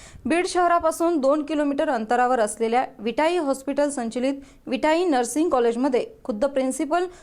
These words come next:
मुलींना लैंगिक सुखाची मागणी करत असल्याचा आरोप या कॉलेजमध्ये शिकणाऱ्या सोळा विद्यार्थ्यांनी तक्रार केली आहे. या कॉलेजचे प्रिन्सिपल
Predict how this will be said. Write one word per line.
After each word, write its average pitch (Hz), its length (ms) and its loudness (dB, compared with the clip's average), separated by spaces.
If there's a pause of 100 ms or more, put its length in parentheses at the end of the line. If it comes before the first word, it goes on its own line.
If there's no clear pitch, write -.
(140)
मुलींना 294 400 2
लैंगिक 285 440 -2
सुखाची 285 400 -4
मागणी 254 360 2
करत 247 260 -2
असल्याचा 233 360 -2
आरोप - 520 -2
या 214 60 2
कॉलेजमध्ये 294 580 0
शिकणाऱ्या 277 480 0 (320)
सोळा 302 360 2
विद्यार्थ्यांनी 269 580 -2
तक्रार 254 460 0
केली 214 180 0
आहे. 214 540 -2
या 220 60 -2
कॉलेजचे 262 460 0
प्रिन्सिपल 285 520 -2